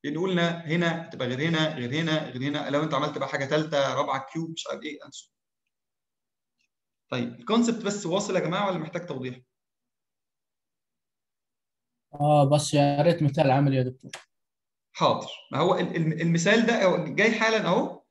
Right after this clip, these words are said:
Speaker 1: المثال ده بس انت فاهمه هنطبقه بس.
Speaker 2: ماشي.
Speaker 1: وصلت؟ يبقى انت
Speaker 2: اه.
Speaker 1: فهمت ده كلاس اهو، جوه ميثودز ابستراكت اهي، وده كلاس هيورث منه،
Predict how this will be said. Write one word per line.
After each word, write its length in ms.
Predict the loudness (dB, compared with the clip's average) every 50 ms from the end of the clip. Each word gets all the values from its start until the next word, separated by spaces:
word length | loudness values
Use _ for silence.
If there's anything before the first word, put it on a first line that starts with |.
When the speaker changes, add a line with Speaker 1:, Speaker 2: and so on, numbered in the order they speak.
| _ _ _ -4 0
Speaker 1:
المثال 380 | 2 2 4 6 6 6 6
ده 80 | 6 4
بس 180 | 4 2 2
انت 140 | 0 0 0
فاهمه 380 | 2 2 2 4 2 2 2 2
هنطبقه 680 | 2 2 4 4 4 4 2 2 0 -8 -14 -20 _ _ _ _ _ -2
بس. 240 | 0 0 0 0 -2
Speaker 2:
ماشي. 400 | -4 -4 -6 -10 -18 -20 _ _ _ _ _ -4
Speaker 1:
وصلت؟ 520 | -4 0 0 0 0 -2 -4 -10 -16 -20 _ _ -20 -20 -12 -2
يبقى 120 | 2 6 6
انت 80 | 8
Speaker 2:
اه. 40 | 8
Speaker 1:
فهمت 220 | 6 4 2 0 0
ده 140 | 2 2
كلاس 280 | 2 4 4 2 2 4
اهو، 400 | 4 2 2 2 0 -4 -10 -16 -20 _ _ _ _ _ _ _ -2
جوه 180 | 2 4 6
ميثودز 320 | 6 6 4 2 0 -2 -2
ابستراكت 460 | -2 -2 -2 0 2 2 2 2 2
اهي، 480 | 4 4 4 4 2 -2 -8 -14 -20 _ _ _ _ _ -4
وده 160 | 0 4 4
كلاس 340 | 4 4 4 2 2 2 2
هيورث 340 | 2 2 2 2 2 2 2
منه، 420 | 2 2 2 2 -2 -6 -10 -14